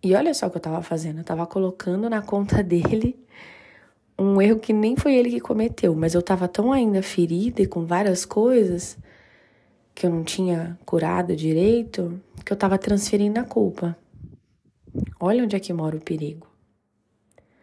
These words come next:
Então, você sair de um relacionamento, principalmente se for um relacionamento longo, conturbado, cheio de coisa,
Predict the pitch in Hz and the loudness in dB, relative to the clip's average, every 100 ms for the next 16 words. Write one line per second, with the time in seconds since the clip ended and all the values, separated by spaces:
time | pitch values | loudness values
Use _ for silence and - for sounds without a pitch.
0 | _ _ _ _ - 170 165 165 214 - | _ _ _ _ -6 -4 -4 -2 -2 0
1 | 220 202 190 175 170 - 165 165 165 - | 0 2 0 -2 -4 -6 -4 -4 -4 -4
2 | 285 302 359 220 - 196 185 180 - 170 | -2 -2 0 -2 -2 -2 -2 -2 -4 -6
3 | 170 - 185 175 147 160 165 160 156 147 | -6 -4 -4 -2 -4 -6 -6 -8 -8 -10
4 | 156 156 165 165 160 170 160 143 156 156 | -12 -14 -12 -12 -10 -8 -6 -6 -6 -6
5 | 151 147 151 156 - 175 175 175 160 156 | -8 -10 -12 -10 0 0 0 -4 -4 -4
6 | 151 | -6